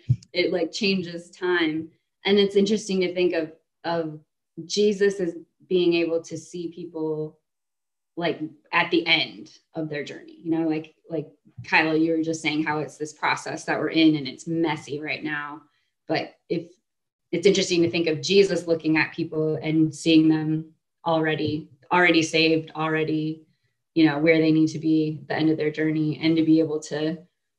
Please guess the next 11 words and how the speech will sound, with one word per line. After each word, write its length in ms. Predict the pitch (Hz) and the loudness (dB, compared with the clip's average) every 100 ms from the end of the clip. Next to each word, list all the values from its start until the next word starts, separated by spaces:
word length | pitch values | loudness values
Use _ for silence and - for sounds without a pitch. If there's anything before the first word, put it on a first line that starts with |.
| _ _ _ _ _ - _ _ | _ _ _ _ _ -20 _ _
then 220 | 185 175 | 2 2
interact 480 | 170 190 170 156 - | 4 6 6 4 0
with 140 | 175 - | -4 -4
people 280 | 170 151 | -6 -2
like 260 | 147 139 147 | -2 -2 -2
that 380 | 170 151 127 - | 4 4 4 0
from 180 | - 170 | 0 4
that 240 | 175 160 - | 6 4 2
perspective 580 | 165 156 - - - - _ 147 | -2 -2 -8 -12 -18 -20 _ -16
of, 160 | 147 135 | -16 -10
like, 300 | 151 143 - | -8 -8 -10